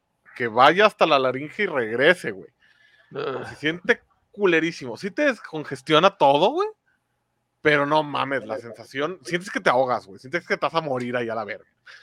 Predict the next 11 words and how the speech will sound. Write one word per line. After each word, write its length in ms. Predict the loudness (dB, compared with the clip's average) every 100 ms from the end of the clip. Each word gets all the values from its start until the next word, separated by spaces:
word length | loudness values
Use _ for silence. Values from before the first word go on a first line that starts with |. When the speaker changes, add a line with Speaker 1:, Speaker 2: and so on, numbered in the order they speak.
| _ _
Speaker 2:
<laughs> 460 | -14 -12 -8 -8 -8 -20 _ _ -18 -2
Speaker 1:
Sí, 160 | -2
no, 160 | 0 -2
la 120 | -4
neta, 260 | -8 -12 -14
la 140 | -14
neta. 200 | -18 -20 _ _ _ _ _ _
Este, 300 | -16 -16 -12
pero 180 | -10 -10
sí 140 | -10
jala. 440 | 0 6 6 6